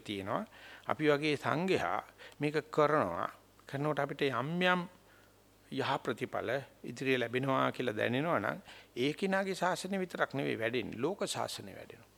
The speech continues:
ඒක කවදාකවත් කාටවත් තේරෙන්නේ නැහැ. ඒ කෙනා ගන්න මේ ප්‍රයත්නය නිසා හරි නෙ-, එල්ලයක් නේ තියෙන්නේ, හරි මානසිකාරයක් නේ තියෙන්නේ, අතහරින්නෙත් නෑනේ. ඒ කරන කරන වාරයක් පාසා ලෝක ශාසනයයි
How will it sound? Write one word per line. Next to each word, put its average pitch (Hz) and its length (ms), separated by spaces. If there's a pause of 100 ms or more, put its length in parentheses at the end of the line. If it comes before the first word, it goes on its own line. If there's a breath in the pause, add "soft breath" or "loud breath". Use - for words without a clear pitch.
(140)
ඒක 123 180
කවදාකවත් 139 560
කාටවත් - 340
තේරෙන්නේ - 480
නැහැ. - 120 (340 loud breath)
ඒ 120 140
කෙනා 135 340
ගන්න 143 260
මේ 139 140
ප්‍රයත්නය 120 480
නිසා 117 600 (480 loud breath)
හරි 135 240
නෙ-, 120 180
එල්ලයක් 139 380
නේ 120 140
තියෙන්නේ, 127 340
හරි 127 140
මානසිකාරයක් 127 680
නේ 117 100
තියෙන්නේ, 151 400 (280 loud breath)
අතහරින්නෙත් 135 720
නෑනේ. 139 440 (300 loud breath)
ඒ 131 180
කරන 139 360
කරන 139 260
වාරයක් 131 640
පාසා 104 440 (400)
ලෝක 131 240
ශාසනයයි 123 680